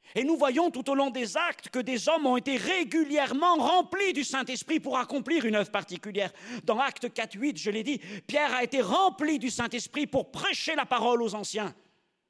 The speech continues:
Mais quelque temps plus tôt, dans la chambre haute, il avait déjà été rempli du Saint-Esprit au jour de Pentecôte. Donc, le Seigneur peut nous remplir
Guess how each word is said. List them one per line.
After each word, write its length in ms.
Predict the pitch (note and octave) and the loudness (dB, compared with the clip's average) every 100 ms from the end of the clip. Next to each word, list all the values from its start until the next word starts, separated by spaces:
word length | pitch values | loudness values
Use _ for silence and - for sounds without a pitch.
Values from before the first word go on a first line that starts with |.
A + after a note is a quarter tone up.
| _ _ _ _ _ | _ _ _ _ _
Mais 100 | F#3+ | -6
quelque 300 | G#3 A3+ - | -4 -4 -2
temps 200 | A3 A3 | -2 -2
plus 180 | - A3 | -2 -4
tôt, 280 | - B3 - - - | 2 4 2 -2 -4
dans 100 | A3 | -2
la 100 | G#3 | -2
chambre 320 | - A#3 G#3+ | -4 -4 -2
haute, 260 | G#3+ A3 - F#3+ | 0 0 -2 -8
il 140 | B3+ C#4 | -2 0
avait 220 | A3+ B3+ | 0 0
déjà 340 | C#4+ A#3 C4 | -2 0 0
été 160 | B3 C4 | 0 -2
rempli 380 | A3+ C#4 - B3+ | -2 -2 -4 -6
du 100 | B3 | -6
Saint-Esprit 540 | A#3+ B3 E4 - F#4+ | -4 -4 -6 -4 0
au 100 | F#4 | 2
jour 180 | A3 A3+ | 2 0
de 60 | - | -2
Pentecôte. 640 | G#3+ - G#3 G3 - - _ _ _ _ _ _ _ _ _ _ _ _ _ _ _ _ _ _ _ _ _ _ _ _ _ _ | -4 -2 -4 -4 -8 -20 _ _ _ _ _ _ _ _ _ _ _ _ _ _ _ _ _ _ _ _ _ _ _ _ _ _
Donc, 540 | C3 G#3 A3 - - - _ _ _ _ _ _ _ _ _ - | -6 -4 -6 -12 -20 -20 _ _ _ _ _ _ _ _ _ -10
le 160 | C#3 | -4
Seigneur 360 | F3 - F3 F#3 | -4 -2 -2 -2
peut 140 | E3+ | -2
nous 100 | E3 | 0
remplir 680 | D#3+ D#3+ D3+ C3+ A2+ G2 - | 0 -2 -4 -4 -4 -6 -14